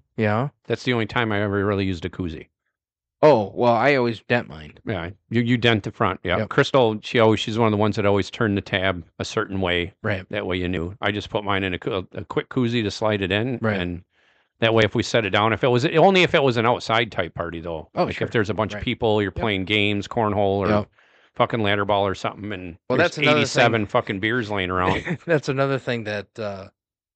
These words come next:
Speaker 1: never really was a big problem with me, because a lot of people don't drink the beers that I do. Like, I drink
Speaker 2: Well,
Speaker 1: a lot of
Speaker 2: it's all the weird stuff.
Speaker 1: I P As, and then I drink,
Speaker 2: Yeah, but
Speaker 1: like,
Speaker 2: even
Speaker 1: Molson Canadian. Not too many Molson Canadian cats.
Speaker 2: No, no.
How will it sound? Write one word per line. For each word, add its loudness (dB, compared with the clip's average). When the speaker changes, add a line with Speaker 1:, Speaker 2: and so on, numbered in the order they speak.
Speaker 1:
never -2
really -4
was -6
a -8
big -4
problem 0
with -10
me, -6
because -10
a -6
lot 2
of -4
people -6
don't -4
drink -4
the -18
beers -10
that -12
I -10
do. -14
Like, -10
I -4
drink -8
Speaker 2:
Well, -8
Speaker 1:
a -4
lot -4
of -8
Speaker 2:
it's -6
all -
the 0
weird 0
stuff. -6
Speaker 1:
I -4
P -4
As, -14
and -8
then -4
I -2
drink, -6
Speaker 2:
Yeah, 2
but 0
Speaker 1:
like, 0
Speaker 2:
even 4
Speaker 1:
Molson 0
Canadian. -2
Not 2
too -12
many -4
Molson -6
Canadian -10
cats. -16
Speaker 2:
No, -2
no. -2